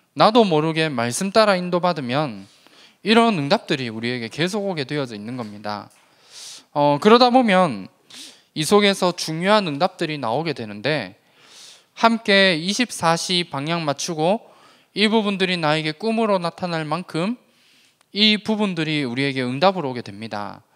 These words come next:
그런데 중요한 건 이 응답을 받는 사람들이 내가 의도하지 않게 이제 의도치 않게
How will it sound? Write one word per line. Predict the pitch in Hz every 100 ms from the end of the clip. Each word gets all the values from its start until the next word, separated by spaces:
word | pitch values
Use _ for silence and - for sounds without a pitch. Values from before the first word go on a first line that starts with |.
| _ _ - - - _
그런데 | - 240 233 214
중요한 | 175 147 165 196
건 | 165 160 139 160
이 | 247
응답을 | 208 190 226 214
받는 | 160 143 147
사람들이 | 156 202 196 175 139 170 233 _ _ _ _ _ _ -
내가 | 160 180 196 185 175
의도하지 | 214 247 247 226 202
않게 | 202 202 - 185 180
이제 | 135 131 139 135 131 _ _ _ 170
의도치 | 202 226 220 190
않게 | 190 - 175 175 139